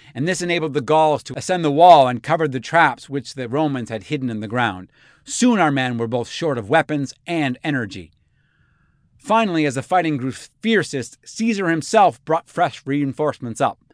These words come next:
The color of the cloak in which Caesar habitually wore in battle apprised the enemy of his approach from the higher ground. They could see in the depressions squadrons of cavalry and cohorts of infantry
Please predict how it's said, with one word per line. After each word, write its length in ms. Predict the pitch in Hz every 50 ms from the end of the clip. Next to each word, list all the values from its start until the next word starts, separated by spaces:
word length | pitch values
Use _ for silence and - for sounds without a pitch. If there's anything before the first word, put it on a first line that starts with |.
| _ _ _ _ _ _
The 80 | 139
color 380 | - - - - 226 254 214 185
of 140 | 165 147 120
the 80 | 127
cloak 360 | - - - 202 214 180 - -
in 100 | 131 127
which 140 | 135 117
Caesar 360 | - - - 175 143 127 135 107
habitually 460 | 127 139 123 180 180 - - 160 147
wore 280 | 127 135 156 160 147
in 100 | 139 127
battle 400 | 113 - 170 160 143 123 107 98 - _ _ _ _ _
apprised 460 | - 127 - - 190 208 208 190 143 120
the 140 | 156 165
enemy 340 | 156 165 170 160 147 143 131
of 80 | 120 107
his 80 | 110
approach 440 | 110 104 - - 165 147 117 - -
from 140 | - - 120
the 80 | 120 107
higher 320 | - 151 160 151 139 131
ground. 340 | 113 135 139 139 131 120 113
They 140 | 131 147 147
could 180 | - 151 -
see 240 | - - 247 254 233
in 80 | 214 175
the 80 | 160
depressions 680 | 139 139 123 - 160 170 147 - - 143 127 117 104
squadrons 680 | - - - - - 202 233 233 233 214 156 160 156 143
of 80 | 123 -
cavalry 680 | - 156 175 190 175 156 131 113 107 104 95 95 92 -
and 160 | 117 113 -
cohorts 520 | - - 196 220 202 156 139 147 139 - -
of 120 | 110 110
infantry 560 | 143 165 151 123 123 107 - - 98 90 85